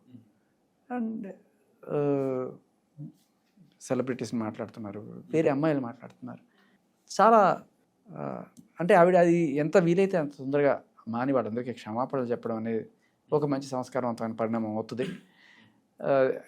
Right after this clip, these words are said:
Speaker 2: ఈ వీడియోలు కూడా తొందరగా వెళ్ళిపోతే బాగుంటుంది అనిపిస్తుంది నాకు YouTube. ఎందుకంటే రేపు ఆ పిల్లవాడు పెద్ద అయ్యి ఇట్లా చూసుకుంటే,
Speaker 1: మ్మ్.
Speaker 2: "మా అమ్మ ఇంత దారుణంగా అందరినీ ఇట్లా ఆడిపోసుకుందా" అని చెప్పి వాడు అనుకోకూడదు కదా.
Speaker 1: మ్మ్.
Speaker 2: ఆ పిల్లాడి కోణంలో ఇవన్నీ పర్మనెంట్ రికార్డ్స్ కదా,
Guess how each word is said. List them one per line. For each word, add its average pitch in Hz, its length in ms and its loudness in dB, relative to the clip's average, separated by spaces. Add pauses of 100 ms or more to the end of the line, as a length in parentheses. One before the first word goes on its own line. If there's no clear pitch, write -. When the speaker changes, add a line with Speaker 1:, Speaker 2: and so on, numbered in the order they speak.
(120)
Speaker 2:
ఈ 139 100 -2
వీడియోలు 127 320 2
కూడా 135 300 6 (480)
తొందరగా 131 280 2
వెళ్ళిపోతే 123 400 2
బాగుంటుంది 123 380 0
అనిపిస్తుంది 107 400 -8
నాకు 101 160 -10
YouTube. 104 200 -6
ఎందుకంటే 123 300 0
రేపు 113 240 -2
ఆ 107 40 -2
పిల్లవాడు 143 360 8
పెద్ద 131 220 2
అయ్యి 123 280 2 (520)
ఇట్లా 131 180 0
చూసుకుంటే, 117 600 -4 (160)
Speaker 1:
మ్మ్. - 100 -14 (220)
Speaker 2:
"మా 131 100 0
అమ్మ 131 240 2
ఇంత 120 260 -2
దారుణంగా 117 720 0 (160)
అందరినీ 117 520 -4
ఇట్లా 120 260 -2
ఆడిపోసుకుందా" 120 640 -4
అని 110 160 -6
చెప్పి 110 180 -8
వాడు 101 280 -8 (300)
అనుకోకూడదు 107 420 -8
కదా. 101 100 -18
Speaker 1:
మ్మ్. - 400 -20 (480)
Speaker 2:
ఆ - 20 -4
పిల్లాడి 123 320 2
కోణంలో 107 460 -4 (460)
ఇవన్నీ 151 240 2
పర్మనెంట్ 190 380 -2
రికార్డ్స్ 170 340 -2
కదా, 110 160 -8